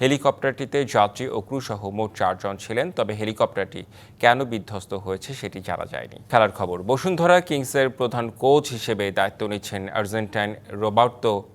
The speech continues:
কার্লোস মারিও গোমেজ। এর আগে ব্রাজিলিয়ান কোচ সার্জিও ফারিয়াসের সঙ্গে মৌখিক চুক্তি হলেও শেষ পর্যন্ত তিনি আসেননি। ফলে গোমেজের হাতেই দায়িত্ব তুলে দিচ্ছে প্রিমিয়ার লিগের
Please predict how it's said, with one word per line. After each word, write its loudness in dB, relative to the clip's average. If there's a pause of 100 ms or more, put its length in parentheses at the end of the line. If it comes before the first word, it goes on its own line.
কার্লোস 0 (100)
মারিও -2
গোমেজ। -4 (640)
এর 6 (200)
আগে 6 (180)
ব্রাজিলিয়ান 4
কোচ 2 (160)
সার্জিও 6 (580)
ফারিয়াসের 6
সঙ্গে -4 (200)
মৌখিক -2
চুক্তি -10
হলেও 0
শেষ 4 (120)
পর্যন্ত 2 (200)
তিনি -8 (120)
আসেননি। -6 (280)
ফলে 6 (180)
গোমেজের -2
হাতেই -4 (100)
দায়িত্ব -2 (100)
তুলে -4
দিচ্ছে -4 (440)
প্রিমিয়ার 2
লিগের -2